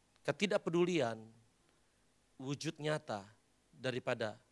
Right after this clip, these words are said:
penolakan. Saya nggak tahu berapa banyak saudara pernah melakukan itu. Mungkin terhadap anak.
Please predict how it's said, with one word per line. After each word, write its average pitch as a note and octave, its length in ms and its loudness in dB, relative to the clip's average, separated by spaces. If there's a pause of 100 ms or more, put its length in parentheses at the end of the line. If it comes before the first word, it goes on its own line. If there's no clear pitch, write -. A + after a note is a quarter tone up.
(360)
penolakan. G#2 520 -2 (2500)
Saya D4 200 0
nggak B3+ 240 2
tahu A#3+ 80 6
berapa D3+ 240 6
banyak C#3+ 240 4
saudara C3 320 2
pernah B2+ 240 -2
melakukan A#2 400 -2
itu. C3+ 220 -8 (960)
Mungkin F3+ 180 2
terhadap D#3+ 400 4
anak. C3 280 -4